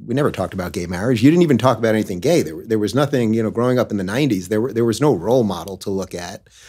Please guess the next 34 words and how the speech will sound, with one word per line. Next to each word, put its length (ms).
Um, 640
you 140
know, 0
the 100
only 180
person 360
that 100
I 80
ever 160
saw 380
on 100
television 560
that 140
made 160
any 220
sense 320
to 100
me 100
was 180
in 120
two 260
episodes 540
of 160
The 60
Golden 380
Girls. 320
Blanche's 480
brother 480
comes 340
out 180
as 140
gay 280
and 180
he 180